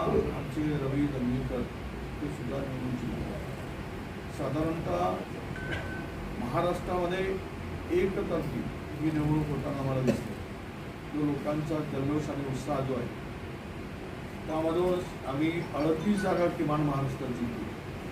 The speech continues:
हे वातावरण महाराष्ट्रातील ही निवडणूक जनतेने हातात घेऊन निवडणुकीच्या मैदानात उतरलेल्या सारखी एकूण परिस्थिती आम्हाला दिसते. आणि हेच चित्र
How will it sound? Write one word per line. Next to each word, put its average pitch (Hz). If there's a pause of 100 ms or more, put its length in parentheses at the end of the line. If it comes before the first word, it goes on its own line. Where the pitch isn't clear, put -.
(560)
हे 156
वातावरण 147
महाराष्ट्रातील 131 (960)
ही 151
निवडणूक 151 (200)
जनतेने 180
हातात 185
घेऊन 160 (640)
निवडणुकीच्या 214
मैदानात 139
उतरलेल्या 131 (1200)
सारखी 123 (760)
एकूण 156
परिस्थिती 135
आम्हाला 127
दिसते. 117 (1600)
आणि 160
हेच 202
चित्र 202